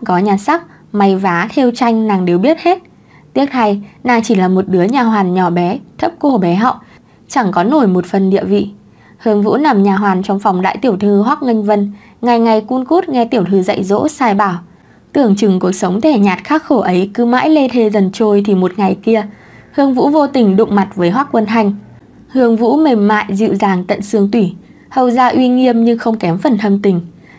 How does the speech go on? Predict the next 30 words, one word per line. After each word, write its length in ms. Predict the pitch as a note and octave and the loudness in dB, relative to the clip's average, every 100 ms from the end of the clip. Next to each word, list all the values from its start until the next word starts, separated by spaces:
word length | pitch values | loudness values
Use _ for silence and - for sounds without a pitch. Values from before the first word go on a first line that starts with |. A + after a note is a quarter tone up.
| - | -6
Nói 200 | G3 F#3 | -2 0
nhỏ 220 | C#4 D#4+ | 2 2
cho 140 | G#3 G#3+ | 0 0
các 180 | C4 | 0
nàng 360 | C#4+ B3 G3 F#3 | 0 0 0 0
là 120 | F#3 | 0
nam 280 | F#3 G3 G3 | 0 0 2
nữ 80 | B3 | 0
chính 240 | - F3 A3 | 0 -2 0
cách 160 | D4+ | -2
nhau 180 | C#4 A3 | 0 0
kha 180 | A3 A3+ | 0 -4
khá 260 | G3+ G3 G3 | -4 -4 -2
tuổi 260 | C#4+ G#3 | 0 2
đó, 220 | F#3 F#3 - - - - - - | 2 0 -2 -8 -20 -20 -20 -4
nên 200 | A#3 A3+ | 0 0
chúng 200 | A3 F#3 | 0 0
ta 180 | A#3+ A3 | 2 2
lại 140 | G#3+ - | 0 0
có 100 | F3 | -2
một 200 | C4 C#4 | 0 0
chuyện 280 | C#4+ C4 - | 0 -2 -2
trông 260 | A3+ G3+ | 0 2
già 220 | G3+ F#3 | 2 0
gặm 160 | F3 - | 0 -2
cỏ 140 | - | -2
non 260 | E3+ F3 F3+ | 0 0 0
nữa 160 | F3+ A#3+ | 0 0
rồi. 220 | B3 F#3+ - - - _ - - | 0 -2 -6 -20 -20 _ -20 -4
Hừm, 240 | A#3 G3+ | 0 0